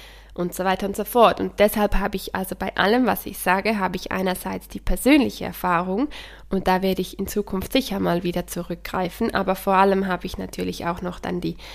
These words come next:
Erfahrungen, ähm, aus der Ausbildung, die ich gemacht habe zur Sterbe- und Trauerbegleiterin, Begleiterin hier in der Schweiz. Also habe ich da die verschiedenen Tools und merke aber, dass ich mir wirklich trauen kann,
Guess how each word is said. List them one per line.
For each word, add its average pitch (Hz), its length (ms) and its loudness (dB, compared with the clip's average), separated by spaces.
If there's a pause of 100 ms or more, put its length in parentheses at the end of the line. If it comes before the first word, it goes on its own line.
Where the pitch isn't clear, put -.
(380)
Erfahrungen, 175 840 4
ähm, 170 640 0 (480)
aus 180 220 0
der - 220 4
Ausbildung, 226 540 4
die 208 100 -4
ich 190 100 -6
gemacht 190 460 -2
habe 185 440 -2
zur 180 180 -4 (200)
Sterbe- 185 380 -2
und 185 100 -2
Trauerbegleiterin, 185 880 0 (200)
Begleiterin 185 720 0
hier 180 180 -2
in 175 80 0
der 180 100 -4
Schweiz. - 420 2 (420)
Also 214 240 4
habe 240 200 4
ich - 100 -4
da 247 100 2
die 220 140 -4
verschiedenen 180 520 -8
Tools 220 460 -2 (380)
und 190 340 2 (420)
merke 233 440 2
aber, 202 240 2
dass 190 220 -4
ich 202 140 -8
mir 196 200 0
wirklich 214 420 -4 (100)
trauen 214 460 0
kann, 202 300 0